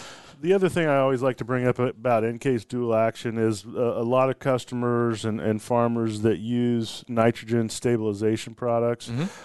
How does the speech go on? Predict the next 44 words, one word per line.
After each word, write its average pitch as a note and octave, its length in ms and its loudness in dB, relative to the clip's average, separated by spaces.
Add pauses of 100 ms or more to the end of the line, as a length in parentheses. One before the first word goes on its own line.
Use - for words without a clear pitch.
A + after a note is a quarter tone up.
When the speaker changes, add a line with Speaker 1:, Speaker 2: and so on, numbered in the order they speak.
(120)
Speaker 1:
uh, A#2 160 4
find B2 400 0
that A#2 120 0
they A#2+ 120 2
can A#2 160 -2
be A2+ 140 0
very A#2+ 280 0
hard A2+ 200 0
to G#2 60 -10
work B2 360 -2
with. A2+ 460 -2
They're G#2 140 0
really A#2 260 2
corrosive A2+ 540 -2
on G2+ 140 2
equipment. B2 680 0 (280)
They're G#2 100 -8
Speaker 2:
Mm-hmm. A2+ 120 0
Speaker 1:
not B2 160 0
necessarily A#2+ 520 0
good A#2+ 340 0
for A2+ 180 -4
the G#2+ 80 0
soil B2 320 -2
bacteria. B2 720 0 (380)
The C3 80 -4
nice D3 320 0
thing D3 160 -2
about C3+ 240 4
Encase B2+ 400 0
Dual B2+ 260 -2
Action A#2 380 0
is A2 180 2
it G#2 140 -8
does A2+ 200 -2
not C3 300 0
harm B2 280 -4
the A#2 60 -8
soil A2 300 0
bacteria. F#2+ 600 0 (180)
Speaker 2:
Mm-hmm. A#2+ 140 -2
Speaker 1:
So A#2+ 100 0
you're A2 180 2
not, A#2 220 4